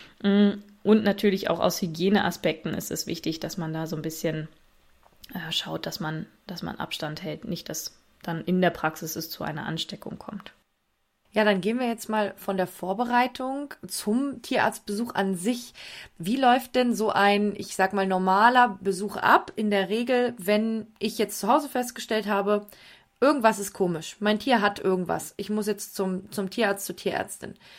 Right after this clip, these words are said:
Speaker 2: Wie würde dieser Besuch so in der Regel ablaufen?
Speaker 1: Ja, ich hatte ja eben schon gesagt,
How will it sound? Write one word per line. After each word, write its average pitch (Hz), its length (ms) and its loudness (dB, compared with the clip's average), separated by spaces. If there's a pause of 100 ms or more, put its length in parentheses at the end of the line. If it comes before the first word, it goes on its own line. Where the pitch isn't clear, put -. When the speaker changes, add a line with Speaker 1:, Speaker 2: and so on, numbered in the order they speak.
(280)
Speaker 2:
Wie 233 240 0
würde 220 180 2
dieser 214 280 0
Besuch 190 420 -4 (420)
so 180 200 -6
in 185 100 0
der 175 140 2
Regel 175 240 -2
ablaufen? - 600 -8 (440)
Speaker 1:
Ja, 196 180 6
ich 175 100 0
hatte 220 140 2
ja 190 120 6
eben 233 200 6
schon 226 220 6
gesagt, 190 580 4